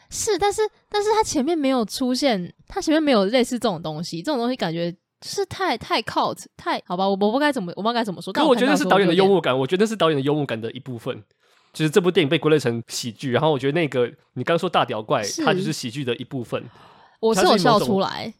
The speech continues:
Speaker 2: 对啊，他就是要你笑吧。
Speaker 1: 但我是觉得有点莫名其妙。
Speaker 2: 你是嘲笑吗？还是你是跟着笑？
Speaker 1: 我就觉得太荒谬了，到底是三小这种感觉，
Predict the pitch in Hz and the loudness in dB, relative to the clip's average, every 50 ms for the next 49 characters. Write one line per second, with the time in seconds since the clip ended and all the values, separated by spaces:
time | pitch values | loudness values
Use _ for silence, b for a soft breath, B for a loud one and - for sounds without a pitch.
0 | _ _ _ - 214 220 220 233 - 247 226 - 226 214 220 233 196 147 117 107 | _ _ _ 0 0 0 0 0 -2 -4 -4 -4 -6 -4 -2 -2 -2 -2 -4 -4
1 | - - 151 120 107 107 107 117 117 _ _ _ _ _ _ _ _ - - 392 | -4 -2 -2 -2 -2 -6 -10 -14 -16 _ _ _ _ _ _ _ _ -4 -2 -2
2 | 330 320 269 302 - 233 208 202 196 190 185 180 202 202 214 190 - - - 247 | 0 -2 -2 -2 0 0 0 0 0 -2 -2 -2 -2 -2 -2 -4 -6 -6 -8 -8
3 | 220 170 165 156 170 - - - - 151 170 151 - - 135 - 220 196 226 294 | -8 -8 -8 -10 -12 -12 -12 -14 -12 -12 -12 -10 -8 -6 -6 -6 -4 -4 -4 -2
4 | 254 139 123 127 - - 208 170 143 131 131 123 131 143 151 160 139 127 117 - | -2 -2 -2 -2 0 0 2 2 2 2 2 0 -2 -2 -4 -4 -4 -6 -6 -8
5 | 156 - - 143 139 131 131 113 - - 139 110 120 117 - _ _ - 254 339 | -8 -4 -2 -2 -2 -2 -4 -8 -6 -6 -6 -6 -6 -10 -18 _ _ -4 -2 -2
6 | 349 294 226 208 208 214 - _ - - 277 233 226 226 202 196 196 214 220 190 | 0 0 0 0 -2 -2 -6 _ -6 -2 -2 0 0 0 0 0 0 0 0 0
7 | 165 180 214 185 156 175 185 175 - 151 143 135 - - - - - 175 180 165 | 0 0 -2 -2 -2 -4 -6 -6 -6 -6 -6 -6 -6 -6 -8 -8 -4 -4 -2 -2
8 | 151 151 139 - - 143 - - - - 214 | -2 -4 -6 -6 -6 -8 -8 -8 -8 -8 -10